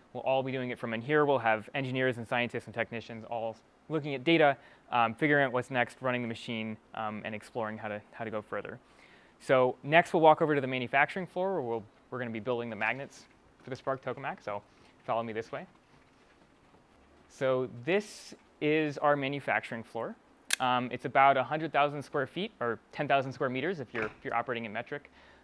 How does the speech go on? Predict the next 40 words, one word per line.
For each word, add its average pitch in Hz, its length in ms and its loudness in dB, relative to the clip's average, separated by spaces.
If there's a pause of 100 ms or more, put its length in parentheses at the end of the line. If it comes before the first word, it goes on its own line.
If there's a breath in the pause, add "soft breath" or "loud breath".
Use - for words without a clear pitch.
(100)
Um, 131 220 0
we're 156 160 2
gonna 165 140 0
be 151 80 -2
building 160 460 4
all 147 280 8
of 156 80 2
the 156 80 -2
magnets 139 420 2
for 123 600 -2
the, 120 480 -4
uh, 110 200 2
Spark - 540 0
machine 139 400 -6
here. 135 240 -2
So 123 200 -2
it's - 180 -6 (240 loud breath)
three 175 180 4
types 156 260 4
of 139 120 -4
magnets, 139 520 2
the 113 120 -6
toroidal 156 420 2
field 147 220 0
coils, 135 340 0
the 123 60 -8
big 110 260 -6
D, 135 300 -8 (400 soft breath)
uh, 113 120 0
capital 139 320 0
D-shaped 127 440 -4
magnets, 117 520 -4
the 120 60 -16
poloidal 165 420 2
field 139 200 -2
coils, 127 300 0
which 123 80 -10
are 113 40 -4
big 139 300 0
circles, 117 480 -4